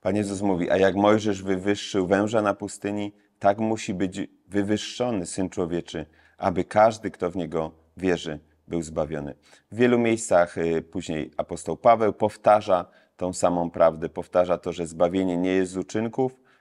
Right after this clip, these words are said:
po to, aby się nikt nie chlubił. Widzimy zbawienie jest z wiary, ale ta zbawcza wiara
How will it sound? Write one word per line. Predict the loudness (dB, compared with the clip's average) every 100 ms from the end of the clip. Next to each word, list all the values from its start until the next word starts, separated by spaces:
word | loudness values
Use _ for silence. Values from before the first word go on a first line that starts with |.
| _ _ 2
po | 2 4
to, | 2 2
aby | 2 0 -6
się | -2 -4 -4
nikt | -6 -4 -4 -8 -18 -6
nie | -6 -4
chlubił. | -4 -2 -2 -6 -8 _ _ _ _ _ _ -8
Widzimy | 0 4 4 2 -4 _ -12
zbawienie | -2 4 4 4 2 2 2
jest | 2 2 0 -2 -10
z | -8 -2
wiary, | 4 6 6 4 -2 -2
ale | 0 0
ta | -2 -4
zbawcza | 2 2 2 0 0
wiara | 4 4 6 2